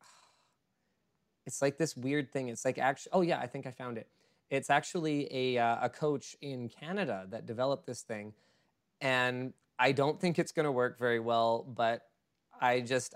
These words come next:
I, I have to have something to, to get my, to shake my sillies out. I just covered you with it. So it's a little, like, I think it's made of, like, wool or something.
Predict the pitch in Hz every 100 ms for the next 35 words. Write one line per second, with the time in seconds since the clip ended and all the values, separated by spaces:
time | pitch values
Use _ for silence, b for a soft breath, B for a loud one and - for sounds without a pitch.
0 | - 123 120 120 120 131 - 139 135 127
1 | 110 - 127 127 120 113 110 120 110 -
2 | 123 120 113 127 113 113 110 113 _ -
3 | 117 120 127 117 127 117 110 107 110 -
4 | 117 123 - - 117 120 113 110 107 117
5 | 110 _ b b b b - 165 160 -
6 | 165 147 - 147 139 151 175 170 165 151
7 | 135 127 - _ _ - 151 185 - 220
8 | 214 165 120 98 104 127 165 180 - 180
9 | 180 208 214 208